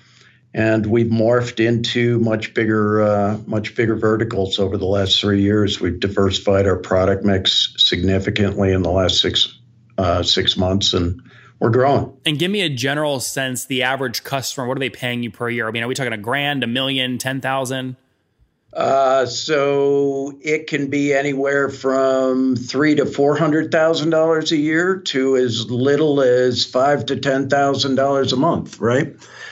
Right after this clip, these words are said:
Speaker 1: Um, so it's all over the board.
Speaker 2: Okay.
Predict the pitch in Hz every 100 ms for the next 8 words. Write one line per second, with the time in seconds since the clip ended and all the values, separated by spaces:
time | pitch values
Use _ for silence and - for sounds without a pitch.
0 | - _ - - 123 120 117 117 - 135
1 | 135 151 151 156 151 147 123 139 123 82
2 | - - 135 135 123